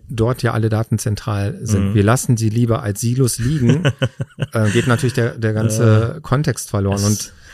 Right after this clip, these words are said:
Speaker 1: ähm,
Speaker 2: besser
Speaker 1: wenn
Speaker 2: fünf verschiedene ungepatchte Systeme zu warten, als alle in ein zentrales
Speaker 1: Genau,
Speaker 2: System, was
Speaker 1: dann
Speaker 2: man
Speaker 1: mach es
Speaker 2: vielleicht
Speaker 1: doch einmal richtig und dann
Speaker 2: Ja, genau.
Speaker 1: hast du doch dein Problem gelöst,
Speaker 2: Ja.
Speaker 1: aber zu sagen, deswegen führen wir die Unternehmensdaten nicht
Speaker 2: Ja,
Speaker 1: zusammen
Speaker 2: stimmt.
Speaker 1: und das macht doch überhaupt keinen Sinn.
Speaker 2: Ja.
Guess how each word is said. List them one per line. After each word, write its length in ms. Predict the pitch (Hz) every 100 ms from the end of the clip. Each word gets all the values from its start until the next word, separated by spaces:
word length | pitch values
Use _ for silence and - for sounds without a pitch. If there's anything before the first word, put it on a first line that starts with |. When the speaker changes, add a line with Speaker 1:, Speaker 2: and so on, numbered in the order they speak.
| - - _
Speaker 1:
ähm, 400 | 117 117 110 110
Speaker 2:
besser 220 | 113 113 123
Speaker 1:
wenn 60 |
Speaker 2:
fünf 280 | - 123 123
verschiedene 460 | - 110 - 113 113
ungepatchte 540 | 123 113 - 113 113
Systeme 440 | 104 - 113 110
zu 220 | 104 107 98
warten, 320 | 101 104 101
als 180 | 98 -
alle 180 | 104 104
in 80 | 101
ein 180 | 104
zentrales 380 | 101 104 - 101
Speaker 1:
Genau, 180 | 139 135
Speaker 2:
System, 140 | 110
was 100 | 104
Speaker 1:
dann 160 | 107 117
Speaker 2:
man 120 | 127
Speaker 1:
mach 60 | 104
es 60 |
Speaker 2:
vielleicht 160 | 104 -
Speaker 1:
doch 40 | 107
einmal 160 | 127
richtig 480 | 117 160 - 135 -
und 140 | 123
dann 80 | 107
Speaker 2:
Ja, 60 | 107
genau. 120 | 107
Speaker 1:
hast 160 | 107 98
du 60 |
doch 120 | 123 113
dein 160 | 117
Problem 340 | 113 120 113 113
gelöst, 400 | 113 131 123 107
Speaker 2:
Ja. 80 |
Speaker 1:
aber 400 | 104 107 110 127 - -
zu 120 | -
sagen, 380 | 110 110 120 123
deswegen 280 | 113 - 117
führen 220 | - 123
wir 60 | 113
die 100 | 113
Unternehmensdaten 640 | 107 113 156 - 110 113
nicht 100 | 101
Speaker 2:
Ja, 60 |
Speaker 1:
zusammen 400 | 104 107 107 104
Speaker 2:
stimmt. 80 | 98
Speaker 1:
und 180 | - 185
das 120 | 101
macht 180 | 117 -
doch 160 | 110 123
überhaupt 240 | 104 -
keinen 160 | 107 104
Sinn. 180 | 107
Speaker 2:
Ja. 160 | 101 95